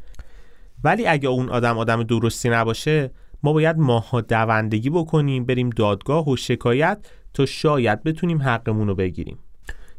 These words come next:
یا مثلاً میلیون‌ها تومن توی بازارهای مالی ضرر می‌دیم، ولی حاضر نیستیم چند میلیون هزینه بکنیم، از یه خبره بازار مشورت بگیریم. با پول ضرر دادن اوکی تریم.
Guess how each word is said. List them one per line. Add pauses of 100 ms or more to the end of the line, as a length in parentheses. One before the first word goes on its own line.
یا
مثلاً
میلیون‌ها
تومن
توی
بازارهای
مالی
ضرر
می‌دیم، (560)
ولی
حاضر
نیستیم
چند
میلیون
هزینه
بکنیم،
از
یه
خبره
بازار (340)
مشورت
بگیریم. (600)
با
پول
ضرر
دادن
اوکی
تریم.